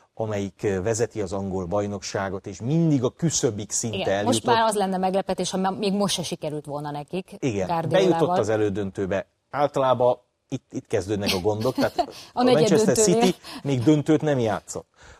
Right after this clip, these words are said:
Speaker 1: Ugye a Real Madrid hagyományosan Bajnokok Ligája specialista, az más kérdés, hogy mondjuk talán, a, a, amikor kétszer kikapott a csoportban a Shakhtar Donetsztől, ráadásul egyszer ugye otthon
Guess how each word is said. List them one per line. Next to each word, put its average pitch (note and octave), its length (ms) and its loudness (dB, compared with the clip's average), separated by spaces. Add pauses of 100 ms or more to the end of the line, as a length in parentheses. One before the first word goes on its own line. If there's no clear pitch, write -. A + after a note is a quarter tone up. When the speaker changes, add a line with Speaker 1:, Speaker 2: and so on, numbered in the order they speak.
Speaker 1:
Ugye B2 180 -2
a C3 40 2
Real G3+ 260 2
Madrid C#3+ 320 2
hagyományosan G#2+ 800 0
Bajnokok G2 440 -4
Ligája F#2+ 280 -2
specialista, E3+ 600 -2
az G3 120 0
más A3 300 -2
kérdés, D#3+ 480 2
hogy C3+ 100 0
mondjuk C#3+ 440 -2
talán, A#2+ 400 2
a, G#2+ 80 2
a, A2 380 0
amikor B2 280 -6
kétszer G#3 380 0
kikapott A2+ 460 -4
a G2 40 -10
csoportban G2 480 -4
a F#2+ 40 -8
Shakhtar G#2 440 -6
Donetsztől, G2 680 -6 (300)
ráadásul G#2+ 440 -2
egyszer B2 300 -2
ugye G#2 160 -2
otthon A2 460 -2